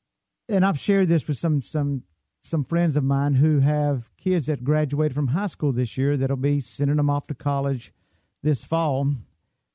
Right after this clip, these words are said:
Talking about how hard that is, and as a, as a man, you don't wanna be the one to get all choked up and, and all of that stuff. Well, first year taking my daughter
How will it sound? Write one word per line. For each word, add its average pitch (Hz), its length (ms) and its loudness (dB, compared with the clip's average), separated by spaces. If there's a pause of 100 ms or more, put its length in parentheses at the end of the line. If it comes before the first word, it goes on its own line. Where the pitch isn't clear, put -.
Talking 180 160 4
about 151 80 6
how 160 160 2
hard 220 460 -4
that 135 200 2
is, 131 320 0
and 175 140 0
as 165 160 0
a, 156 140 0
as 160 240 0
a 160 40 2
man, 160 420 0
you 156 120 0
don't 147 160 0
wanna 143 180 -2
be 139 140 -2
the 135 120 -2
one 139 200 0
to 131 80 -2
get 135 180 -2
all 131 180 -2
choked 147 420 -4
up 135 320 -2
and, 127 300 -2
and 135 140 -2
all 139 200 -2
of 131 80 -2
that 135 180 -2
stuff. 131 320 -4
Well, 151 300 0 (720)
first 185 260 0
year 185 140 2
taking 170 360 0
my 147 120 0
daughter 139 640 -2